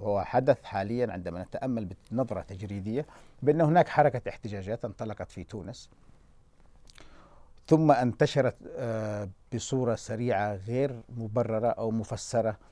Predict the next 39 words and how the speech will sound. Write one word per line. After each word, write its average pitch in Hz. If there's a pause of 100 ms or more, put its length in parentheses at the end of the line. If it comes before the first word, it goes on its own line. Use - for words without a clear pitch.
(340)
عمليًا 110
وفق 107
العنوان 104
بأنه 92
عمل 95
تلقائي 85
شعبي 135
إلى 101
مصر، 101
ثم 92
إلى 87
سوريا، 131
ثم 92
إلى 82
اليمن، 120
ثم 90
إلى 85
ليبيا، 120
ثم 95
إلى -
البحرين، 113
ثم -
إلى، - (920)
آه، 85
بقية 104
الدول 90
التي 92
تستهدفها 98
ال-، 82
ال-، -
ال-، -
ال-، -
ال-، -
هذا 101
الربيع، 101
وهي 104
دول 117 (420)
كاف 123
جميعها 123